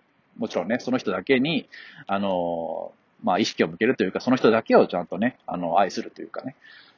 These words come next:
なんか恥ずかしいこと言うけど、まあ、そういう行動でやればいいんじゃないかなと思うけどね。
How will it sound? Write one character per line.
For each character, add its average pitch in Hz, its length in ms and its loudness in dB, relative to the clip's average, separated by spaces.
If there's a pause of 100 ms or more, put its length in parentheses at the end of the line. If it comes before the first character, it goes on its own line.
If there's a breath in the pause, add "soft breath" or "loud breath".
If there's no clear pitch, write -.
(100)
な 143 80 2
ん - 20 2
か - 60 0
恥 120 100 4
ず 131 60 4
か 117 40 0
し - 60 0
い - 20 -2
こ 107 60 -2
と 90 80 0
言 87 40 0
う 85 60 -10
け - 100 -4
ど、 107 200 4 (280 loud breath)
ま 220 60 8
あ、 - 20 2
そ 160 160 8
う 151 60 8
い 143 220 6
う 131 60 0
行 139 200 6
動 123 180 6
で 117 260 6 (220)
や 127 100 6
れ 123 60 8
ば 98 80 4
い 98 40 0
い - 20 -4
ん - 20 -4
じ 95 60 -6
ゃ - 20 -10
な 90 80 -6
い - 40 -10
か 104 80 -2
な 131 140 6
と 110 60 -6
思 120 120 0
う - 20 -6
け 101 80 -4
ど 78 100 -8
ね。 104 180 -10